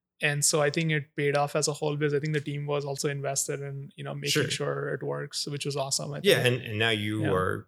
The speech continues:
Speaker 2: you've tied this sort of team and their success and their, like, you've tied it to this new technology. And so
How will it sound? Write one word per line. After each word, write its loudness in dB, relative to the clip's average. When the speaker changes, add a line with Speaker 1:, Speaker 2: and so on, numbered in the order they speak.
Speaker 2:
you've -10
tied 0
this -4
sort -2
of -8
team -2
and -6
their 4
success 0
and -4
their, 2
like, -2
you've 0
tied 4
it 0
to -4
this -2
new -2
technology. 0
And -4
so 0